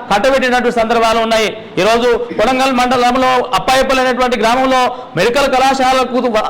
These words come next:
అరవై ఎకరాల భూమి తీసుకొని, అసలు భూములు లేనటువంటి, రికార్డులు లేనటువంటి కాంగ్రెస్ కార్యకర్తలకు దాదాపుగా కోటి రూపాయలు అక్కడ వాళ్ళు స్కామ్ చేసిరు. అక్కడ కొడంగల్లో ఉన్నటువంటి మండల అధ్యక్షులు,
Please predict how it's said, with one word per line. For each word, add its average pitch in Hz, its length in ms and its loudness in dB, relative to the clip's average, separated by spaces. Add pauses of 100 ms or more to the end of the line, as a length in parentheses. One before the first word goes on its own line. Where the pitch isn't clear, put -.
అరవై 226 260 0
ఎకరాల 247 280 0
భూమి 254 300 0
తీసుకొని, 247 600 0 (380)
అసలు 240 220 0
భూములు 262 400 0
లేనటువంటి, 262 920 -2 (420)
రికార్డులు 285 400 0
లేనటువంటి 262 560 -2
కాంగ్రెస్ 254 560 -2
కార్యకర్తలకు 240 640 -2
దాదాపుగా 262 520 0
కోటి 247 320 0
రూపాయలు 254 680 0 (140)
అక్కడ 226 480 0 (240)
వాళ్ళు 220 240 2
స్కామ్ 262 400 0
చేసిరు. 262 260 0
అక్కడ 247 180 0
కొడంగల్లో 262 400 0
ఉన్నటువంటి 247 540 0
మండల 233 280 0
అధ్యక్షులు, 247 680 0